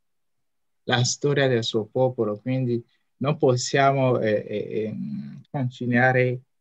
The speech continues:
la vita senza sapere quelli che questi che hanno combattuto prima di noi.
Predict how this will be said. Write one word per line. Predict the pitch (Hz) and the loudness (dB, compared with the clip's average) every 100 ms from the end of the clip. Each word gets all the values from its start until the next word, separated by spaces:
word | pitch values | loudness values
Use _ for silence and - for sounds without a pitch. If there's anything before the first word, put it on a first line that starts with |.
| _ _ _ _ _ | _ _ _ _ _
la | 120 | 0
vita | 113 139 131 | 0 0 -2
senza | 123 156 143 135 | -2 -6 -6 -8
sapere | 117 - 160 160 131 | -10 -4 -2 -2 -2
quelli | 117 120 117 | -2 0 -4
che | - 120 123 - _ _ _ - | -4 -2 -2 -6 _ _ _ -6
questi | 143 - - 135 127 _ _ _ | -4 -6 -12 -12 -12 _ _ _
che | 131 127 | -4 -2
hanno | 113 113 120 | -2 -2 -2
combattuto | 123 120 113 - - 123 | -2 -2 -4 -10 -8 -8
prima | - 120 113 110 | -4 -2 -2 -2
di | 107 | -6
noi. | 104 104 98 | -6 -6 -10